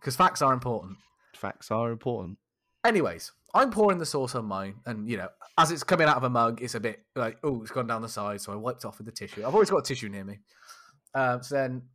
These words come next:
Speaker 1: uh, I put it back down. I think I'll get a bit of ketchup, 'cause I've got all the sauces out. Anyways, I do the, the thing that everyone hates doing. Completely unintentionally, obviously.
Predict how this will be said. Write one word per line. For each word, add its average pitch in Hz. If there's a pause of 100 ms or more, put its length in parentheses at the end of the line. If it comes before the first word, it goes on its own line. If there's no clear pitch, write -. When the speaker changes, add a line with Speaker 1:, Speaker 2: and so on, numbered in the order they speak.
(140)
Speaker 1:
uh, 123
I 123
put 180
it 156
back 151
down. 160
I -
think 127
I'll 117
get 113
a -
bit 113
of 110
ketchup, 131
'cause -
I've 120
got 139
all 147
the 143
sauces 110
out. 120 (300)
Anyways, 117
I 254
do 233
the, 185
the 180
thing 139
that 131
everyone 151
hates 131
doing. 98 (800)
Completely 226
unintentionally, 113
obviously. 92